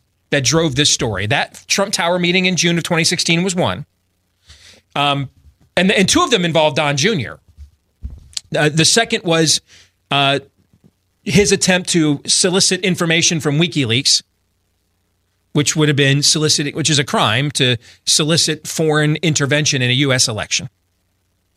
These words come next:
Unless it's Al Gore going to an Indian reservation or going to the Chi-Coms, then it's not. <laughs> Okay. Um, uh, then, uh, the third was, um, the, the,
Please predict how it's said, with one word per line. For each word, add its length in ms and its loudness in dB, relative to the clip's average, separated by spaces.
Unless 300 2
it's 120 0
Al 180 0
Gore 300 0
going 280 0
to 100 2
an 80 2
Indian 320 2
reservation 800 0
or 200 2
going 280 2
to 80 -2
the 160 0
Chi-Coms, 600 -2
then 240 0
it's 180 0
not. 480 -6
<laughs> 40 -20
Okay. 840 -4
Um, 580 2
uh, 260 2
then, 560 2
uh, 320 2
the 180 0
third 400 0
was, 680 2
um, 440 0
the, 340 0
the, 360 -2